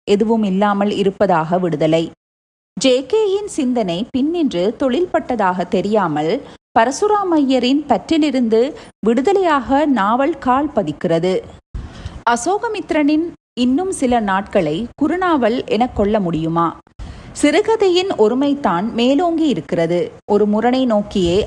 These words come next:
அத்தனை தகவல்களும் ஒருங்கு குவிவதால் சிறுகதையாக கொள்ளலாம். படைப்பு என்கிற போது அது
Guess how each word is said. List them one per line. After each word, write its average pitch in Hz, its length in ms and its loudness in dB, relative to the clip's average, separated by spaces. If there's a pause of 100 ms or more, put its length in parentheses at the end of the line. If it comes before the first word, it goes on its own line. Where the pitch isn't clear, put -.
அத்தனை 269 380 0
தகவல்களும் 214 840 0
ஒருங்கு 294 400 2
குவிவதால் 190 680 2 (420)
சிறுகதையாக 285 840 2
கொள்ளலாம். 165 540 4 (500)
படைப்பு 320 460 2
என்கிற 285 320 2
போது 180 340 0 (140)
அது 190 220 2